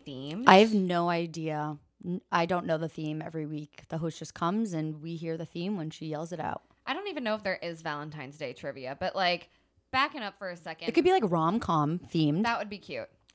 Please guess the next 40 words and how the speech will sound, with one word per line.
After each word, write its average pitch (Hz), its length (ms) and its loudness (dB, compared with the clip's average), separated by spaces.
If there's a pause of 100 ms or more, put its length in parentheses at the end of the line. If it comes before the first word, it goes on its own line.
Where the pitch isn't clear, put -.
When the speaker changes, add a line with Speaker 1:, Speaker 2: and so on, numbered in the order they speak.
Speaker 1:
I 170 60 0
Speaker 2:
It - 40 2
could 185 60 2
Speaker 1:
would 214 80 2
Speaker 2:
be 208 60 2
Speaker 1:
like 196 80 4
Speaker 2:
rom-com 151 420 4
Speaker 1:
that. 170 100 -8
Speaker 2:
themed. 160 260 -4 (220)
Speaker 1:
But, 254 120 0
like, 254 220 2
can 285 100 -8
we 415 60 -4
talk 427 180 -2
about 320 180 0
Valentine's 175 520 -2
Day? 180 380 2
And, 175 220 -4
uh, 170 140 0 (240)
<sighs> - 580 -16
I 294 120 0
don't 269 200 2
even 202 180 -2
know 170 120 0
if 160 120 -4
it 156 80 -8
should 151 140 -12
even 127 180 -12
exist, 131 440 -14
to - 60 -18
be 113 120 -12
honest. 95 260 -10
Speaker 2:
Yeah. 240 640 6 (100)
This, 285 360 0
this 269 220 2
Valentine's 302 500 4
Day, 175 160 6
we're 175 120 2
both 175 260 -6
single. 156 600 0